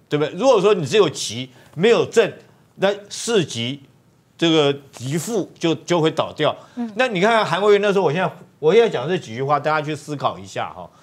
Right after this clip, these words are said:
Speaker 1: 虽然说你不要觉得我老古板，韩国瑜当初是不是奇兵出身？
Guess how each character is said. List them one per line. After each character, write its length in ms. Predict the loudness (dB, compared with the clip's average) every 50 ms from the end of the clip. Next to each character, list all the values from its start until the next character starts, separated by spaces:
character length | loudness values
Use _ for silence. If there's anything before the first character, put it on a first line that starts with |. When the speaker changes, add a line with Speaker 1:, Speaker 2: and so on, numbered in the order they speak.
| _ _ _ _ _
Speaker 1:
虽 140 | -2 0
然 80 | 2 4
说 100 | 4 2
你 120 | 2 0
不 100 | 0 0
要 220 | 2 2 2 2 0
觉 140 | -2 -2 -2
得 80 | 0 2
我 120 | 2 2
老 180 | 2 2 0 0
古 160 | -2 -4 -2
板， 160 | -2 -2 -2 -4 -10 _ _ _ _
韩 200 | -4 -2 0 0
国 120 | 0 0
瑜 40 | 2
当 160 | 2 2 2
初 120 | 2 2 2
是 140 | 2 2 0
不 60 | 0
是 80 | -2
奇 240 | -4 -6 -4 -2 -2
兵 220 | -2 0 -2 -2 -2
出 160 | -2 -2 -2
身？ 240 | -2 -2 -2 -2